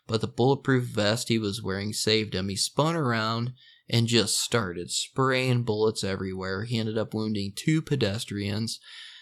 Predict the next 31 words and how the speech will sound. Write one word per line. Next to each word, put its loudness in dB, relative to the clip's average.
Uh, 6
the 0
shop 4
owner 4
backed -2
off, -2
only 2
to 0
be 0
replaced 0
by 0
a -4
teenager 2
who -2
jumped -2
on 2
Babyface 0
Nelson's -2
back -2
and -2
starts -4
<laughs> -4
beating 2
the -2
fuck -6
out, -4
starts 2
punching 2
him 2
in 2
the -6